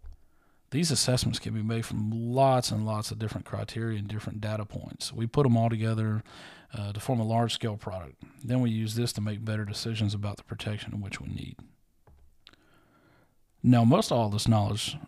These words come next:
and skill can be used in the wilderness also. Having good situ-, situational awareness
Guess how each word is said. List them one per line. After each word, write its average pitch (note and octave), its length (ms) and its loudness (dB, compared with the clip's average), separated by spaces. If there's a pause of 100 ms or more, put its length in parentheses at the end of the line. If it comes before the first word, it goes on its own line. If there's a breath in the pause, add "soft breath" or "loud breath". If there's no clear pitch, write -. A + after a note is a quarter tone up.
(100)
and C3+ 160 6
skill G#2+ 300 -4
can C3 180 2
be A#2+ 80 4
used A2+ 220 4
in G#2 40 4
the G#2 60 2
wilderness G#2 400 -2
also. - 400 -8 (280)
Having A#2+ 240 -2
good A#2+ 120 -2
situ-, A#2 420 -2
situational A2+ 720 0
awareness G2+ 500 0